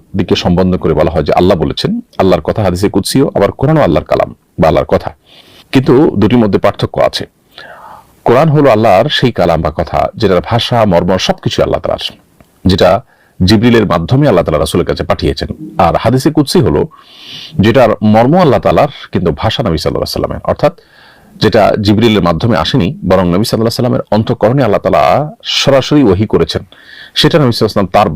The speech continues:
ভাষা প্রকাশ করেছেন। এটা হলো হাদিসে কুদসি। যার কারণে হাদিসে কুদসির যে ভাষা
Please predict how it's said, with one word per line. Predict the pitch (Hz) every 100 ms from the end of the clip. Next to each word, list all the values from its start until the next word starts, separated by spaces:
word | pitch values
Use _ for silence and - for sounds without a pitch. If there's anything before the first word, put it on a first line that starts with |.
| -
ভাষা | 101 135
প্রকাশ | 107 - 73
করেছেন। | - 62 - - _ - - -
এটা | - 135
হলো | 127
হাদিসে | 92 80 -
কুদসি। | - - - - - - - - -
যার | - 110
কারণে | 180 170
হাদিসে | 117 135 147
কুদসির | 139 - 135
যে | 117
ভাষা | 90 - -